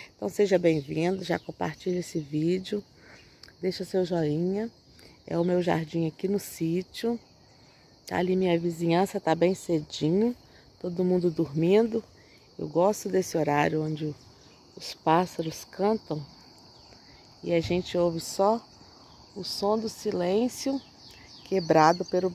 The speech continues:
pelo barulho dos, dos bichos, né? E do som, o som da natureza.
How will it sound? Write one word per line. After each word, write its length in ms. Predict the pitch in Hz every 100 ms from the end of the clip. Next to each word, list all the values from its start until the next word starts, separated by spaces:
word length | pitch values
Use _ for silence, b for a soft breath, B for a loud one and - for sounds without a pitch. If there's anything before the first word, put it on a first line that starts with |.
| 175 - -
pelo 200 | - 170
barulho 540 | 165 160 156 156 175 175
dos, 400 | 175 175 - - B B B B -
dos 180 | 170 160
bichos, 600 | 147 175 190 - - 139
né? 240 | 180 226 240 B B B B B B B B B B B B -
E 120 | 220
do 140 | 247
som, 340 | - - 254 254 B B B B B B B _ _
o 100 | -
som 260 | 175 202 220
da 120 | 214
natureza. 680 | 196 202 180 123 92 - -